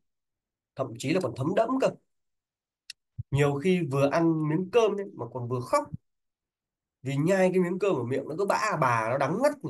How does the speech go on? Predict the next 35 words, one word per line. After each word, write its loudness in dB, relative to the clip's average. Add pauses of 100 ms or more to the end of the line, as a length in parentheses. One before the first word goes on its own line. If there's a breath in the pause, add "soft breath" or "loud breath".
(640)
Ăn 2
được -2
một -6
cái -6
bát -2
cơm 0
mất 0
đến -10
tầm -6
khoảng -12
ba 2
tiếng 0
đồng 2
hồ -2
mới -2
xong. 0 (1000)
Và 2
cuối 4
cùng 2
thì 2
tôi 0
tự -4
hỏi, -6 (100)
liệu 2 (100)
còn 2
cái 0
gì 0 (100)
khác -2 (120)
cơm 4
không 0 (320)
để -2
ăn -2 (100)
cho 0
đỡ 0
khổ? 0